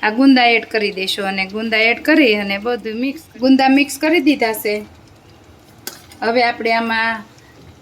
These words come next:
ગરમ મસાલો જે આપણે બનાવ્યો હતો એ એડ કરી દઈશું. પહેલા અડધો એડ કર્યો છે, ટેસ્ટ આવી જાય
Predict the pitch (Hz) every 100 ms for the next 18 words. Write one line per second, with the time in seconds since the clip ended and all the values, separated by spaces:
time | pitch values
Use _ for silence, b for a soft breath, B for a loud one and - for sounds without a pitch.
0 | - - 240 262 254 247 254 247 233 226
1 | 240 240 226 240 320 330 220 214 214 226
2 | 247 254 277 269 214 185 175 - 196 -
3 | - - - - - - - - - -
4 | - - - - - - - - - -
5 | - - - - - 247 240 240 254 254
6 | 240 240 247 311 349 359 254 - 202 208
7 | - - - - - - 262 254 311 349
8 | 277 220 208